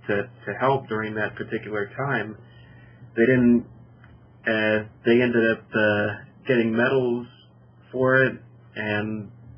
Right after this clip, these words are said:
and all that, but somehow Balto ended up getting all the praise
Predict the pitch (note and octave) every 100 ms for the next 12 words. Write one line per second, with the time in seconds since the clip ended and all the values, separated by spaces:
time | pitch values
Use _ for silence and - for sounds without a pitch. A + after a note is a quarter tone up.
0 | - - - - A2+ A2+ A2+ A2+ A2+ -
1 | G#2 G#2 G#2 - - - - C#3 A#2+ B2
2 | A#2 A2 A#2 C3+ A2+ A2 A2 G#2+ G#2+ A2
3 | G#2+ G#2+ G#2+ G#2+ - A#2+ A#2 A2